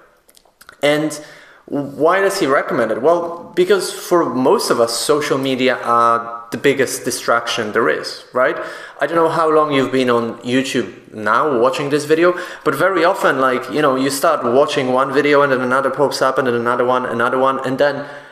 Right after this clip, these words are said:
by the time you know it, you've spent, like, an hour on, on YouTube and you don't even know why you've been here such a long time. And the same thing happens with other stuff like Instagram, Facebook, and all the other social media, right?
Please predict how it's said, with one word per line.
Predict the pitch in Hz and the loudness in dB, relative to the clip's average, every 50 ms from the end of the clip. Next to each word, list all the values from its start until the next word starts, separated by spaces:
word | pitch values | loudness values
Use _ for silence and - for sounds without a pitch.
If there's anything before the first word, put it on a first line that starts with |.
| - - - | -16 -2 0
by | 135 139 | 2 2
the | 131 131 | 2 0
time | 127 127 - 160 180 202 214 180 | 0 0 0 0 0 2 2 2
you | 131 117 | 0 0
know | 113 110 123 160 175 143 | 0 0 0 0 2 2
it, | 107 92 - - | 0 0 -2 -4
you've | 113 117 - | -6 -6 -6
spent, | - - - 147 143 135 | -6 -2 0 0 0 2
like, | 127 131 135 135 135 - - - | 0 0 0 0 -2 -4 -4 -2
an | 131 127 | -4 -2
hour | - 139 170 202 214 180 127 - - - - - - | 0 0 2 2 2 0 0 -2 -6 -10 -12 -8 -4
on, | 120 120 117 117 120 117 110 - | -2 -2 -2 -2 -4 -6 -8 -8
on | - 127 123 | -6 -6 -4
YouTube | 123 127 165 - - - - 107 113 | -2 0 0 0 0 -2 -2 0 0
and | 120 147 | 0 0
you | 170 | 2
don't | 175 208 202 190 | 2 2 2 2
even | 185 180 165 175 160 156 | 0 0 0 -2 0 2
know | 156 156 160 | 2 4 4
why | 156 143 123 113 113 120 135 147 | 4 2 2 2 2 2 2 0
you've | 156 156 160 151 113 - - - - - | 2 2 2 2 2 0 -4 -12 -14 -4
been | - 131 147 160 | -2 -2 0 0
here | 180 175 190 196 202 196 | -2 0 2 2 2 0
such | 196 - 202 190 - | 0 -2 -2 0 0
a | 196 | 2
long | 190 196 196 196 | 2 2 0 -2
time. | 196 - 185 190 220 233 240 - - - - - - - | -4 -4 -4 -2 -2 -4 -8 -10 -14 -18 -16 -16 -10 -4
And | 147 | -2
the | 170 | -2
same | - - 269 285 262 | 0 2 0 0 0
thing | 269 - 208 190 165 | 0 0 0 0 2
happens | 151 160 175 175 185 180 170 - | 0 0 0 2 2 0 2 4
with | 180 180 160 180 | 2 2 4 4
other | 196 214 233 202 | 2 2 2 0
stuff | - - 123 110 - | 0 0 -2 0 0
like | 110 107 107 | 0 -2 -2
Instagram, | - - 143 147 147 - 143 127 135 131 131 131 123 | -2 -4 -6 -6 -4 -6 -4 0 0 0 0 0 -4
Facebook, | - - 127 131 127 127 - 127 120 120 | 0 0 2 2 2 0 -2 -2 -2 0
and | 123 127 | 0 0
all | 131 135 | 0 0
the | 135 143 156 | 0 0 0
other | 196 208 214 135 - - - | 2 2 2 0 0 -2 -6
social | - - - 123 120 117 - - 107 | -8 -2 2 2 2 2 0 -4 -4
media, | 107 104 104 101 101 98 - - | -4 -6 -10 -12 -12 -14 -16 -8
right? | - 110 151 185 190 | -4 -2 -2 -2 -2